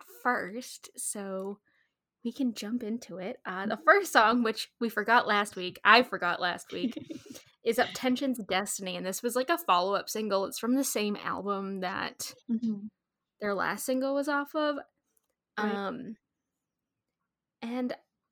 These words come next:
Speaker 1: I thought this was fun.
Speaker 2: Yeah. I did too.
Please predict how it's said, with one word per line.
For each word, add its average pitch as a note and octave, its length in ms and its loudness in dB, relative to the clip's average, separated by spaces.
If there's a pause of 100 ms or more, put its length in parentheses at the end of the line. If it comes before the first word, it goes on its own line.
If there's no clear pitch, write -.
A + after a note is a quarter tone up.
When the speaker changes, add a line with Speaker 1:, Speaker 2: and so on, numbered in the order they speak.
(100)
Speaker 1:
I C#4 160 -4
thought F#4 240 -2
this F#4 200 -6
was F#4 200 -4 (180)
fun. E4+ 500 -2 (680)
Speaker 2:
Yeah. D4+ 500 -6 (1300)
I B3 40 -2
did A#3 180 -6
too. F#3 280 -8